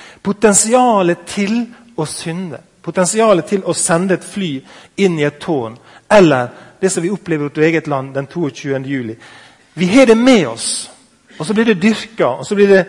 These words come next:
eh, på en måte gjort til ekstremt i noen tilfeller.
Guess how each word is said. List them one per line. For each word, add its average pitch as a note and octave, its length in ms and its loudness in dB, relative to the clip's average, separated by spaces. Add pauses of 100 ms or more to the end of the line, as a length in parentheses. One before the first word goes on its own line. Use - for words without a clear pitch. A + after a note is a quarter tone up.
(420)
eh, E3 320 0 (220)
på E3 60 -6
en F3 60 -2
måte F#3 240 2
gjort F#3 400 0
til D#3+ 120 0
ekstremt D#3 680 0
i D3 40 -4
noen D#3 220 -4
tilfeller. C#3+ 540 -4